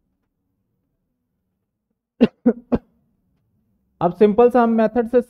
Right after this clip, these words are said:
कैलकुलेशन कर लेते हैं। क्या बोला था मैंने? Profit after tax। सर, profit after tax निकाल लिया, क्या था? एक लाख। माइनस क्या कर दो? ट्रांसफर करना जो भी है आपको जर्नलिज्म में।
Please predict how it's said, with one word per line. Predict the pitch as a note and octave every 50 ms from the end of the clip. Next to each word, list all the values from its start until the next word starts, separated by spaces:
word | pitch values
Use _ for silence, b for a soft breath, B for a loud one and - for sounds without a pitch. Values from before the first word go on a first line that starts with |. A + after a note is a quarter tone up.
| _ _ _ _ -
कैलकुलेशन | G3+ G3 G3 G3 A3 A3 A3 G#3+ A#3+ A#3+
कर | A3+ A#3 A#3 A3
लेते | A3+ A3+ A3 A#3+
हैं। | A#3+ A#3+ A#3+ A#3+ - _ _ _ _ _ _ _ _ _ _ _ _ _ _ _ _ _ _ _ - -
क्या | F#3+ G#3
बोला | G#3+ A3+ A#3 A#3+ A#3+
था | A#3 B3 A#3+
मैंने? | A#3+ A#3+ A#3 G#3+
Profit | - - G3+ G3 G3 F#3+ - B3 B3 A#3+
after | A3 G#3 G3+ - - - B3 A#3+
tax। | - B3 B3+ A#3+ - _ _ _ _ _ _ _ _ _ _ _ _ _ _ _ _ _ _ _ _ _ _ _ _ _ _ _ _ _ _ -
सर, | G3+ A3 G#3+ G#3
profit | G3+ G3 G3 G3 G3+ A#3+ A#3 A#3
after | A3 G#3 G3+ - A#3+ A#3+ A3+ -
tax | A#3 G#3+ - -
निकाल | A3 G3+ - G3 F3 E3
लिया, | D#3 D3+ D3 -
क्या | - - F#3 G3
था? | G3 - A3+
एक | A3+ G#3+ G3+ F#3+ G3+
लाख। | D3+ C3+ A2 F2+ - _ _ _ _ _ _ _ _ _ _ _ _ _ _ _ _ -
माइनस | D#3 D#3 E3+ F3 F#3 G3 G#3 A3 A#3+ B3 A3 -
क्या | - B3 A#3+ B3
कर | B3 A#3+ A#3+ A#3
दो? | A3+ B3+ C4 C4 B3+ C4 - _ _ _ _ _ _ _ _ -
ट्रांसफर | - G3+ G#3+ A3 A#3 A#3 A3+ - - - C4+ C4+ B3
करना | - B3 G#3+ G#3+ A3 A#3 A#3
जो | G3+ F3+ G#3 G#3+
भी | G#3 G#3 B3 B3+
है | B3
आपको | A3+ G#3+ G3 - - C4 B3
जर्नलिज्म | F#3 D3+ F3 D3 C3+ C3 B2+ B2 C#3+ C#3+ C#3 D#3+ E3
में। | E3+ F3 F3+ F3 F#3